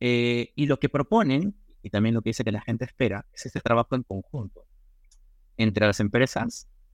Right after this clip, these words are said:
y los gobiernos. O sea, que una manera inclusive que los gobiernos pudieran recuperar algo de reputación y las empresas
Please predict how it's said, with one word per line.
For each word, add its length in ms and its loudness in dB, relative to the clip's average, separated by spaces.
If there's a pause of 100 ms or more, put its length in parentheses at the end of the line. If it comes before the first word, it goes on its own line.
(180)
y 80 -2
los 140 0
gobiernos. 580 -4
O 600 -20
sea, 120 -6
que 100 0
una 120 6
manera 300 4
inclusive 500 0
que 100 -6
los 120 0
gobiernos 440 -2
pudieran 360 -2
recuperar 500 -2
algo 200 -2
de 60 -2
reputación 640 -2
y 60 -16
las 180 -16
empresas 400 -2